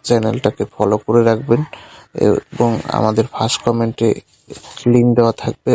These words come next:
আপনারা অবশ্যই লিংকে ঢুকে ক্লিক করে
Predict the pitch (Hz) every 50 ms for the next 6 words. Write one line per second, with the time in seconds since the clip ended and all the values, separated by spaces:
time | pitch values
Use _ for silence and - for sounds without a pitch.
0 | - - - - - 120 120 117 117 107 123 131 123 123 - - - - 123 107
1 | 127 - _ _ _ _ _ _ - - 120 117 117 113 117 113 113 113 - -
2 | 120 113 107 - - - - - - - - 120 - - _ _ - - 120 120
3 | 120 117 - - - 113 117 135